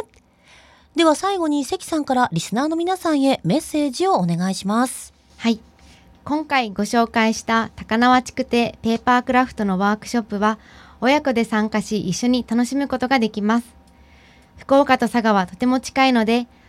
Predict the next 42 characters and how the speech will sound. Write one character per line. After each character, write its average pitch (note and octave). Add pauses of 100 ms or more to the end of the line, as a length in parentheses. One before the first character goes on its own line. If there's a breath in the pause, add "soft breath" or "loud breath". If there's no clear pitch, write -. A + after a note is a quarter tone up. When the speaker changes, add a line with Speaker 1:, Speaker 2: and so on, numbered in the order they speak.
(260 soft breath)
Speaker 2:
夏 G3
休 A#3+
み G#3+
の G3
一 C#4
つ C#4+
の A3+
思 G#3+
い A3+
出 A3+
に、 A3+ (240)
ぜ C4+
ひ C4+
佐 A3
賀 A#3+
県 A#3
へ F#3
親 A3
子 C4+
で G#3+
足 F3+
を -
運 F#3
ん G3
で F#3+
い F#3
た G3+
だ F#3+
き、 A3+ (360 loud breath)
観 G#3+
光 A3+
と A3
合 A3
わ B3
せ C4
て A3+ (460 soft breath)
作 -
っ C#4+
て A#3+
楽 G#3+
し C4
い、 -